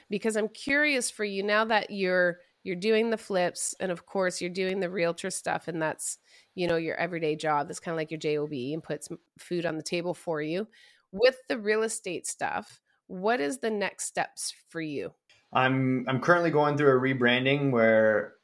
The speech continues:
Speaker 2: um, I'm go-, I have a team. So we're three agents, two admins, and, um, we're gonna start to expand a little bit out of Sudbury. So we're gonna have the,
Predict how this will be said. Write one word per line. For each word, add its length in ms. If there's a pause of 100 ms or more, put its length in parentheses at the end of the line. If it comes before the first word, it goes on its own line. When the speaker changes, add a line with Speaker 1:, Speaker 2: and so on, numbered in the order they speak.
Speaker 2:
um, 400
I'm 160
go-, 180
I 120
have 100
a 100
team. 500
So 260
we're 300
three 260
agents, 500
two 140
admins, 560 (360)
and, 460
um, 540
we're 80
gonna 120
start 280
to 100
expand 500
a 60
little 220
bit 320
out 160
of 80
Sudbury. 680 (480)
So 120
we're 80
gonna 140
have 240
the, 500